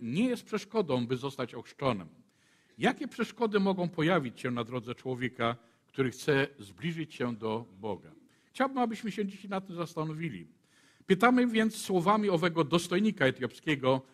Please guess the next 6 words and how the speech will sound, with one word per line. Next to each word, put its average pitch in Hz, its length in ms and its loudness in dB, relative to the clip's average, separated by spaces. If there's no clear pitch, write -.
wypowiedzianymi, 185 920 6
wypowiedzianymi 156 800 0
na 147 120 4
drodze 151 300 0
pustynnej, 139 640 0
kiedy 131 340 2